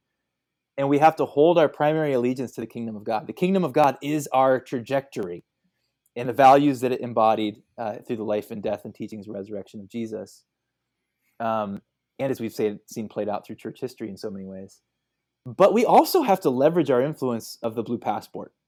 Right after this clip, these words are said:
of our U S citizenship. Otherwise, we're, we're kind of adhering to this "I'll fly away" theology. Like, "Oh, I, I'll just pray to God and, and say the prayer and I'm outta here." And then all those that don't have the color skin that I have or the blue passport like I have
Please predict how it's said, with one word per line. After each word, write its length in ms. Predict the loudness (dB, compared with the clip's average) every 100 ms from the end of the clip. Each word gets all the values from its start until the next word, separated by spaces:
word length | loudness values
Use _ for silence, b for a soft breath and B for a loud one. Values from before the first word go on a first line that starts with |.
| -4
of 140 | 0
our 140 | 2
U 140 | 2 0
S 140 | 0
citizenship. 640 | -4 -6 -10 -12 -12 -12 -2
Otherwise, 520 | 0 4 4 2 -2 _ _ _ -2
we're, 160 | 0
we're 120 | 0 0
kind 200 | 2 0
of 180 | -2 -6 -10 -8
adhering 480 | -10 -8 -2 0 0
to 100 | -2
this 180 | -2 0
"I'll 140 | 2 4
fly 220 | 4 6
away" 280 | 6 4 2
theology. 640 | 0 0 2 2 -2 -8
Like, 180 | -6 -4
"Oh, 220 | -2 -4 -4
I, 140 | -6 0
I'll 160 | 2 2
just 340 | 2 -4 -10 -20 _
pray 180 | 0 2
to 60 |
God 380 | 6 8 10 8
and, 120 | 4 -6
and 180 | -10 -4
say 140 | -2
the 100 | -2
prayer 300 | 0 2 4
and 100 | 4
I'm 80 | 0
outta 240 | 2 4 2
here." 380 | 2 2 0 -2 _ _ _ -6
And 140 | -2
then 140 | -2 0
all 300 | 6 8 8
those 380 | 8 6 6 0
that 220 | -4 0
don't 240 | -2 -2 -2
have 320 | 0 0 0
the 80 | -4
color 300 | 0 0 -2
skin 280 | -4 -4
that 80 | 0
I 140 | 2 2
have 300 | 2 0 -2
or 20 |
the 80 | -6
blue 140 | -6
passport 460 | -2 -4 -2 -6 -6
like 120 | -6
I 120 | -6
have 120 | -4